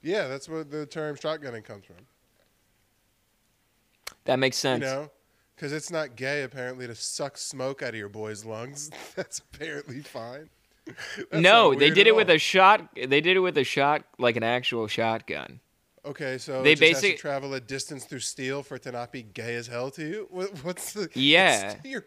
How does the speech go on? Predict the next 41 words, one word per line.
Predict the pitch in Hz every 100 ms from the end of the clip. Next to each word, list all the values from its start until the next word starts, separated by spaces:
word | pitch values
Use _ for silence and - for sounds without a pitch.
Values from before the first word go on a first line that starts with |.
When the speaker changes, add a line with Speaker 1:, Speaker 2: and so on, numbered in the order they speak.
| -
Speaker 1:
blowing | 226 240 277 339
your | 233 180
breath | - 196 294 202
into | 135 113
my | 104 104
mouth. | 104 117 -
That's | 202 - -
weird | 190 226 214
as | 156
Speaker 2:
Dude, | 196 247 143
Speaker 1:
shit. | -
Speaker 2:
I, | 143 202 180 - -
uh, | 190 165
dude, | 220 147
if | 131
I | 175
blew | 180 143 156 170
my | 160 127
dad | 107 113 110 110 127 139
through | - 147 143 135
a |
gun, | 113 - 113 101 107 135 156 233
that | 135 151
would | 143
be | 156
fucking | 127 143 131 135 123 113
straight | 220 - 160 160
as | 160 165
hell. | 170 170 117 - - _ - - _ - - _ - -
There's, | 170 180 175 170
like, | 185 190 185 175 - - - - _ -
<laughs> | - 190 160 269
that, | 247 190 - _ _ - 302 - - - -
Speaker 1:
Yeah, | 170 143 170 202
how |
Speaker 2:
there's | 170 170
Speaker 1:
does |
Speaker 2:
no | 185
Speaker 1:
that | 180
Speaker 2:
way | 165
that | 143